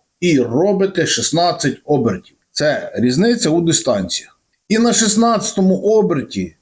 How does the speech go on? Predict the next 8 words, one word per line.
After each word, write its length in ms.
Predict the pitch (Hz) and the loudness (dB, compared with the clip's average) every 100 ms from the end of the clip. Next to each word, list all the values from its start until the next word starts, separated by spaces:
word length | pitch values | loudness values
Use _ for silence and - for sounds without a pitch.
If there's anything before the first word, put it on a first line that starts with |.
| _ 101 | _ -4
заводите 720 | 113 180 226 226 185 147 143 | 0 2 2 2 0 0 2
ліску 460 | 175 214 - - | 4 2 2 0
в 140 | 147 - | -2 -2
кліпсу. 520 | 151 143 - - - _ - _ | 0 0 0 -8 -12 _ -20 _
Як 180 | 113 120 | -8 -2
бачите, 400 | 190 196 - 139 | -2 -2 -2 2
не 100 | 139 | 2
складно. 480 | - 107 92 - | 0 -2 -6 -8